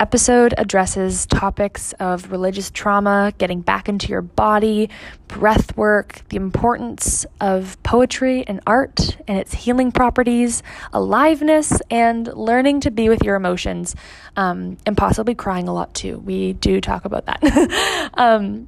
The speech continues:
so normally at this point in, of the episode, I would just launch us into the interview. Um, however, this week,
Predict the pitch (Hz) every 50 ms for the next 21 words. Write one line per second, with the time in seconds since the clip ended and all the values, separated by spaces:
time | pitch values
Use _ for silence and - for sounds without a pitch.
0 | - - - - 294 302 294 277 277 285 302 349 392 415 415 392 320 302 - 285
1 | 269 - - 262 247 240 233 226 - - - - - 208 - - - 214 202 220
2 | 214 - 202 - - 220 - 208 190 185 - - 196 196 202 196 196 208 202 -
3 | 208 196 180 180 185 185 180 - 190 196 196 - - - - 202 190 190 190 185
4 | - - - 202 190 190 190 190 190 196 - - 214 - - 202 214 202 226 196
5 | - - - - 294 330 - - - - - - - - - - - - 220 208
6 | 196 190 190 196 - - - - - 254 240 240 254 233 294 285 - - - 311
7 | 320 311 311 -